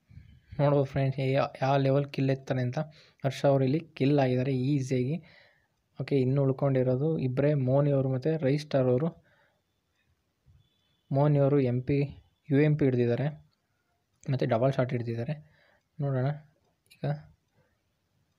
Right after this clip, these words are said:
ಏನು ಮಾಡ್ತಾರೆ ಅಂತ. ಈಸಿಯಾಗಿ ಕಿಲ್ ಎತ್ಕೊಂಡಿದ್ದಾರೆ ಎಮ್ ಎಸ್ ಟಿ ಅವರು. ಓ ಪಿ ಆಗಿ ಎಮ್ ಎಸ್ ಟಿ ಅವರು ಒಳ್ಳೆ ಪ್ರೆಸೆನ್ಸ್ ಆಫ್ ಮೈಂಡ್ ಇತ್ತು ಅವರು. ಬೇರೆಯವರು ಅಂತ ಅವ್ರ ಟೀಮ್‌ಮೇಟ್ ಅಂತ ಅಂದ್ಕೊಂಡ್ರು,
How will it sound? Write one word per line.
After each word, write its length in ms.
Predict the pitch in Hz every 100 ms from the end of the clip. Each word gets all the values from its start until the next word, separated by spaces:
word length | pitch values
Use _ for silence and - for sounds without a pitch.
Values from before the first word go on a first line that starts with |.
| _ _ _ _ _ _ _ _ _ _ 143
ಏನು 200 | 135 127
ಮಾಡ್ತಾರೆ 360 | 131 131 123
ಅಂತ. 160 | 123 135 151 - - _
ಈಸಿಯಾಗಿ 800 | 135 139 131 123 123 143 165 - _ _ _ _ _ _ -
ಕಿಲ್ 220 | 139 131
ಎತ್ಕೊಂಡಿದ್ದಾರೆ 560 | 127 127 120 120 135
ಎಮ್ 200 | 135 127
ಎಸ್ 140 | 127 -
ಟಿ 100 | 127
ಅವರು. 140 | 127
ಓ 200 | 139 135
ಪಿ 180 | 139 143
ಆಗಿ 140 | 131
ಎಮ್ 200 | 123 127
ಎಸ್ 140 | 123 -
ಟಿ 100 | 131
ಅವರು 160 | 131 185 - _ - _ _ _ _ _ _ _ _ - - _ -
ಒಳ್ಳೆ 180 | 143 151
ಪ್ರೆಸೆನ್ಸ್ 540 | 147 131 139 143 135
ಆಫ್ 180 | 143 -
ಮೈಂಡ್ 340 | 127 147 139 127
ಇತ್ತು 260 | 127 127
ಅವರು. 200 | 123 143
ಬೇರೆಯವರು 500 | 160 135 147 160 147
ಅಂತ 200 | 143 135
ಅವ್ರ 260 | 139 127 165
ಟೀಮ್‌ಮೇಟ್ 360 | 170 160 151
ಅಂತ 180 | 147 143
ಅಂದ್ಕೊಂಡ್ರು, 480 | 131 139 131 123